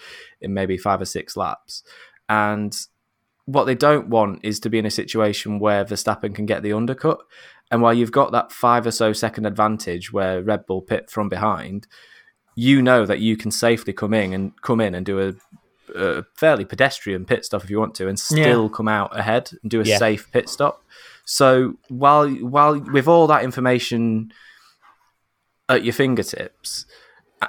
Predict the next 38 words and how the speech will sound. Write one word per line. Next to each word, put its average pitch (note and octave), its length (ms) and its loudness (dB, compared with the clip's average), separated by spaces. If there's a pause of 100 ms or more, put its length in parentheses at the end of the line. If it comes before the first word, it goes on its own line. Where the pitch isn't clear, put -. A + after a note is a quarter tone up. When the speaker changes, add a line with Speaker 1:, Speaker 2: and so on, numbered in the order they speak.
Speaker 1:
and C3+ 200 2
you're A#2+ 120 2
leading A#2 280 4
a G#2+ 60 2
race, G#2 420 0
why C3+ 280 4
risk D3 420 0
losing A#2+ 480 2
the G#2+ 80 0
risk A2 240 0
of G2+ 80 -10
the G#2 80 -4
race A2 320 0
when G#2+ 120 0
you G#2+ 100 0
know A#2+ 180 4
you A#2+ 180 2
can G2+ 200 -8
cover A2 480 -2 (200)
that, G#2 180 0 (240)
that - 260 -4
pit - 160 -6
stop G#2 340 -2
Speaker 2:
It's - 200 -4
Speaker 1:
and G#2+ 260 2
come B2 140 -2
out A2+ 160 0
in G2 60 -8
front A2 260 0
and G#2 100 -6
continue A2+ 400 -2
to A2 140 -8
do A2 140 0
the G#2+ 80 2
hard G#2+ 200 0
work G#2 200 -2
on G#2 80 -6
track? - 320 -6